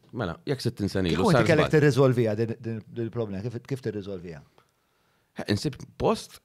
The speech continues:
Speaker 1: jekk vera jridu jtuħ post, m-, iktar adattat. Hemm pereżempju fejn jiġini f'moħħi, taħt is-suru. Tfgħu hemmhekk, ma jdejqa l-ħadd hu.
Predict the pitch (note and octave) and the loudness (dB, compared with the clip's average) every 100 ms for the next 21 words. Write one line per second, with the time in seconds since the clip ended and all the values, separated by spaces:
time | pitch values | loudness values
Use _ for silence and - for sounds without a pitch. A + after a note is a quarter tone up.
0 | - G2+ - - _ _ - F#2+ E2 E2+ | -4 -4 -4 -14 _ _ -4 -2 -2 -2
1 | F2+ F2+ F2 F#2+ - F#3+ A#3 - _ D#3+ | -2 -2 -2 -4 -6 -6 -8 -10 _ -14
2 | - - - F3 C#3 C3+ - - - - | -12 -16 -6 -2 -2 -2 -6 -12 -16 -20
3 | _ _ _ _ _ _ _ _ _ - | _ _ _ _ _ _ _ _ _ -10
4 | E2+ - E2+ E2+ A#2+ B2 D3+ A#2 D#2+ D2+ | -8 -6 -8 -4 -4 -4 -6 -4 -6 -8
5 | D2 - _ - _ _ - - F#2 E2+ | -16 -20 _ -20 _ _ -18 -12 -8 -4
6 | E2 E2+ C3+ C3 - F3+ F#3 E3 - - | -6 -4 -6 -6 -6 -8 -8 -16 -16 -12
7 | - - E3+ - D2 E2+ F2+ _ F3+ - | -10 -10 -8 -8 -6 -8 -10 _ -20 -20
8 | _ - - D3+ F#3+ F2 - C3 A2 G2+ | _ -18 -8 -8 -6 -10 -6 -4 -4 -6
9 | D#2 F2 G2+ - | -6 -8 -8 -10